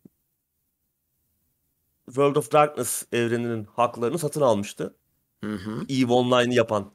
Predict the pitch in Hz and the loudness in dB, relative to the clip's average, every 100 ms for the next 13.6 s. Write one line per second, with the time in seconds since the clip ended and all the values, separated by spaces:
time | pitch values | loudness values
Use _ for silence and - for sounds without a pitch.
0 | _ - 104 113 110 101 95 135 - _ | _ -20 -8 -8 -6 -6 -4 -6 -6 _
1 | - - 147 123 113 107 110 180 170 - | -4 2 2 2 -2 -2 0 0 0 -4
2 | _ _ _ - 139 135 139 - - _ | _ _ _ -2 -2 2 0 0 -6 _
3 | - 98 131 135 131 131 135 - - 120 | -14 -6 2 2 2 2 2 0 2 2
4 | 113 120 135 120 123 117 123 117 113 - | 2 -2 -2 2 2 2 4 4 2 -4
5 | 120 117 113 113 - 117 110 110 107 101 | -4 0 0 0 -4 -2 2 0 0 2
6 | 101 101 - 107 104 101 101 110 110 107 | 2 0 -8 -6 -4 -4 0 2 4 2
7 | 104 104 - 113 101 104 110 101 - - | 0 0 0 0 0 -2 -2 -4 -4 -14
8 | - 98 98 - _ _ _ _ - 113 | -6 -2 -2 -4 _ _ _ _ -2 0
9 | 110 110 101 101 - 107 98 101 104 110 | 0 0 -2 -2 0 0 2 -2 -2 -2
10 | 139 170 175 131 170 175 - 160 147 120 | -2 -2 -2 0 0 0 0 -2 -2 -4
11 | 107 160 - _ _ _ _ _ _ _ | 2 2 0 _ _ _ _ _ _ _
12 | _ - 113 107 101 101 101 101 117 165 | _ -8 -4 -2 -2 -2 -4 -4 -4 -2
13 | 170 131 120 - 123 | 0 0 0 0 -2